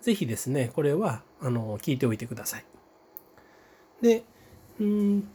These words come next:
と、先週ぐらいに私ちょっと名古屋の方で、まあ、講演をしてたんですけれど、その後の、まあ、うん、食事会でですね、えー、参加されてるある方から、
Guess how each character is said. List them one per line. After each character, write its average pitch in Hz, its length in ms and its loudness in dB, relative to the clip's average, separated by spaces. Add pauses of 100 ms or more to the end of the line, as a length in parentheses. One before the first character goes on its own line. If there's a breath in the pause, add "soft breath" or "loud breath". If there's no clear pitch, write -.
(600)
と、 160 160 0
先 233 300 2
週 254 260 2
ぐ 240 140 2
ら 143 160 4
い 117 80 0
に 127 340 0
私 143 320 -2
ち 185 60 -4
ょ - 20 2
っ 170 40 -4
と - 280 -4
名 185 220 4
古 170 120 4
屋 113 120 0
の 110 100 -4
方 117 260 -4
で、 131 280 0 (100)
ま 139 80 -4
あ、 - 20 -6
講 143 240 2
演 139 120 2
を 120 60 0
し - 80 -4
て 131 100 -2
た 101 100 -6
ん 104 80 -8
で 101 100 -10
す - 80 -10
け 123 100 -8
れ 127 100 -4
ど、 180 260 2 (380 loud breath)
そ - 160 0
の 247 160 4
後 262 200 2
の、 131 380 4
ま 147 220 -6 (500)
あ、 151 60 -4
う 131 40 0
ん、 107 140 -4 (220)
食 143 260 -4
事 139 120 -6
会 123 260 0
で 120 120 -2
で 98 120 -10
す - 100 -8
ね、 147 240 -4 (400 soft breath)
え 214 480 0
ー、 - 20 -6
参 175 240 0
加 175 140 -4
さ 185 100 2
れ 170 120 0
て 180 120 -2
る 156 140 0
あ 180 60 0
る 160 100 -2
方 127 300 -6
か 113 120 -6
ら、 147 320 -2